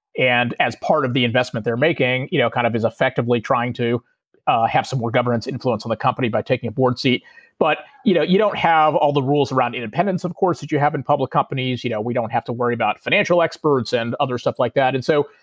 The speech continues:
you do get this kind of weird, uh, board composition, which is the boards basically get do-,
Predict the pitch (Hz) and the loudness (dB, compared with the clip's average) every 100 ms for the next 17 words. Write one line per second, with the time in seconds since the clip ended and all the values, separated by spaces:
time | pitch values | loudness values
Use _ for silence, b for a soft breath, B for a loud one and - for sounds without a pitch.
0 | b b - 196 190 262 220 180 180 - | b b 0 2 4 4 6 6 4 2
1 | 175 120 180 175 165 151 - - 156 131 | 0 2 2 4 4 0 -6 -4 -2 2
2 | 127 127 127 139 175 214 - 147 127 165 | 2 0 -2 0 2 2 0 -2 -2 -4
3 | 147 143 143 131 143 131 - - _ - | -4 -4 -4 -2 0 -2 -4 -18 _ -4
4 | 143 208 202 - 165 - 151 135 - 135 | 0 2 2 0 0 0 0 0 2 0